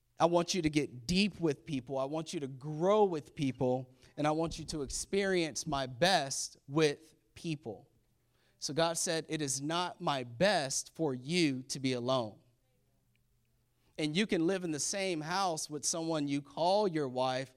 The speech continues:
or your husband or your girlfriend or your baby mama or your baby daddy, but y'all are not growing because you haven't gotten deep enough in the right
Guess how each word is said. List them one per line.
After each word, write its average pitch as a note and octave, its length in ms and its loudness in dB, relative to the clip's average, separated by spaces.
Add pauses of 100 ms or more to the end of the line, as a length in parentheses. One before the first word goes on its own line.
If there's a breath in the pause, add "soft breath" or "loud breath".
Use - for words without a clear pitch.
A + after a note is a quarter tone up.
(260 soft breath)
or F#3+ 240 4
your E3 200 0
husband C3 540 -6 (200 loud breath)
or F#3+ 240 4
your E3+ 180 2
girlfriend C3+ 580 -4 (160 loud breath)
or F#3+ 220 4
your E3+ 160 2
baby C3+ 320 0
mama C3+ 340 -2 (120 loud breath)
or F#3 200 4
your F3 160 2
baby C#3+ 320 0
daddy, C3+ 380 -2 (140 loud breath)
but C3+ 200 -2
y'all D#3+ 240 0
are D3+ 60 0
not B2+ 220 -2
growing A#2+ 500 0 (1300)
because D#3+ 400 2
you D#3+ 100 -2
haven't D#3+ 400 -4
gotten C#3+ 500 0
deep F#3+ 280 -4
enough F3 520 2
in D#3 140 -2
the C#3+ 80 -6
right C3+ 320 -4